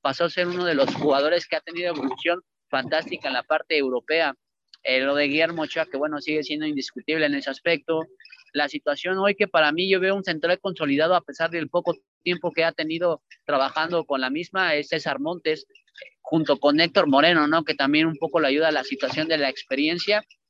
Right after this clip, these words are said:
Y hablando, por decir, de las laterales, yo creo que Gallardo lo consolidó más en ese aspecto porque, pues, nunca lo soltó hasta apenas el año pasado, ¿no? Que empezó a titubear un poco por la situación del momento de Arteaga y también por el mal momento que pasaba el jugador de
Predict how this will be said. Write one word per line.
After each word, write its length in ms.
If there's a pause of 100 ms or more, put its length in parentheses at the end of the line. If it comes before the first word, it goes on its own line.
(200)
Y 180
hablando, 400
por 180
decir, 280
de 100
las 180
laterales, 640 (340)
yo 80
creo 120
que 120
Gallardo 400
lo 180
consolidó 560
más 240
en 120
ese 120
aspecto 420
porque, 260
pues, 180
nunca 280
lo 140
soltó 400 (200)
hasta 260
apenas 340
el 100
año 160
pasado, 400
¿no? 140
Que 80
empezó 300
a 60
titubear 400
un 120
poco 340
por 160
la 120
situación 480
del 120
momento 380
de 80
Arteaga 520 (320)
y 100
también 280
por 120
el 100
mal 120
momento 320
que 120
pasaba 380
el 80
jugador 420
de 100